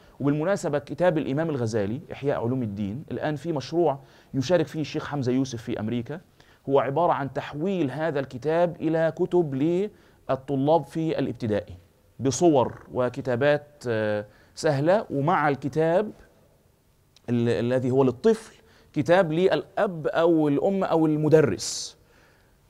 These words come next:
آه، يعني كأنه كتاب مساعد. هذا كتاب للمدرس وكتاب للأطفال، وجعل قلب إحياء علوم الدين إلى، آه، إلى كأنه في صورة، آه، كتاب مدرسي فيه صور ومحاورات ولغة سهلة.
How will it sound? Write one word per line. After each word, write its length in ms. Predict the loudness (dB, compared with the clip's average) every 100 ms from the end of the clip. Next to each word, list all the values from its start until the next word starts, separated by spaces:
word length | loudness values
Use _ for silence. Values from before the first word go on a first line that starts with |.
| -2
آه، 340 | 2 2 2 -2
يعني 320 | -2 0 0 -2
كأنه 320 | -2 -2 -2
كتاب 300 | 2 4 4
مساعد. 580 | 4 4 4 4 -4 -6
هذا 180 | -4 -2
كتاب 300 | 0 2 2
للمدرس 640 | 4 2 4 4 2 0
وكتاب 400 | -2 -2 2 2
للأطفال، 560 | 2 -2 -4 -2 -2 -2 -4
وجعل 560 | -2 4 4 4 2 0 2
قلب 300 | 4 4 2
إحياء 420 | 0 0 2 2
علوم 240 | 0 -2
الدين 420 | -4 -4 -4 -4 -8 _ _ -20 -4
إلى، 140 | 2 4
آه، 360 | 4 4 2
إلى 360 | 2 2 2 2
كأنه 320 | 0 -4 -2
في 160 | -2 -4
صورة، 360 | 0 2 2 0 -2
آه، 220 | 0 0
كتاب 460 | -2 -2 2 2 0
مدرسي 640 | -2 0 0 0 -2 -2
فيه 280 | -2 -4 -4
صور 400 | -2 0 2 2
ومحاورات 960 | 4 4 2 0 -2 0 2 4 2 2
ولغة 280 | 0 2 0
سهلة. 440 | -2 -6 -10 -18